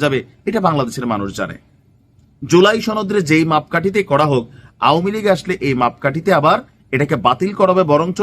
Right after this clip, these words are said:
যারা এটাকে তৈরি করছেন, সাইন করতেছেন, তাদের পর্যন্ত বিচার হবে। কারণ এই সরকার পরিবর্তনের পর আমাদের বিচারপতিদেরও অনেকের কিন্তু সাজা হয়েছে, ঝামেলায় পড়ছেন, পদ হারাইছেন। তো তার মানে এই যে ভয়ভীতিটা হাফিজ সাহেব বুঝাতে চাইছেন, এটা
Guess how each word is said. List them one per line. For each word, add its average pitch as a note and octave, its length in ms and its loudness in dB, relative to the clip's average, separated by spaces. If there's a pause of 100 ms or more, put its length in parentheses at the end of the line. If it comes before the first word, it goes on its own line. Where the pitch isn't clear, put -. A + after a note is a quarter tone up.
যারা D3 180 2
এটাকে E3 320 0 (200)
তৈরি A#3+ 240 6
করছেন, - 380 -2 (460)
সাইন F#3 360 -2
করতেছেন, C#3+ 440 -4
তাদের C3+ 320 -2
পর্যন্ত F#3+ 300 -4 (120)
বিচার B2 220 -2
হবে। B2+ 180 0
কারণ C#3+ 240 0 (520)
এই A3 200 2
সরকার F#3+ 360 0
পরিবর্তনের D#3 560 -2
পর C#3+ 140 0
আমাদের C3+ 260 -2
বিচারপতিদেরও E3+ 680 -2 (100)
অনেকের B2+ 340 -4
কিন্তু C#3 300 -6
সাজা A#2+ 300 -2
হয়েছে, A#2+ 280 -6 (500)
ঝামেলায় C3 440 0
পড়ছেন, A#2+ 280 -6 (100)
পদ B2+ 200 -2
হারাইছেন। B2+ 420 0 (480)
তো D3 120 -4
তার D#3+ 200 2
মানে B3 200 0 (1120)
এই G#3+ 80 0 (100)
যে A#3+ 80 2 (120)
ভয়ভীতিটা D3+ 640 0 (220)
হাফিজ D3 320 -6
সাহেব F#3+ 260 0
বুঝাতে C#3+ 280 0
চাইছেন, C3+ 280 -4
এটা E3 200 0